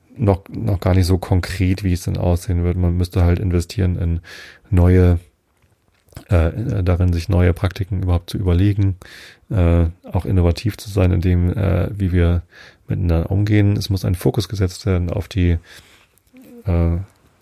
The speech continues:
cross-funktionale, cross-organisatorische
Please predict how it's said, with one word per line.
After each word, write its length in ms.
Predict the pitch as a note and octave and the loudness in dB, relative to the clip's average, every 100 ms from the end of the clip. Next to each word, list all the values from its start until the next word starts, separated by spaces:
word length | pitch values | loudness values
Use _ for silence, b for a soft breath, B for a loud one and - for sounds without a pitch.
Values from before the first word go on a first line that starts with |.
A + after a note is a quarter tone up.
| _ | _
cross-funktionale, 800 | - A2 - G#2+ - G2+ F2+ F#2 | -6 -6 0 -2 0 2 2 2
cross-organisatorische 1700 | F2+ G#2+ - - - - G2+ G#2 G2+ F#2 F#2 - A2+ G#2+ - F#2+ F2 | 0 -2 -2 -6 -12 -2 0 2 2 2 0 0 -2 -2 -2 -2 -4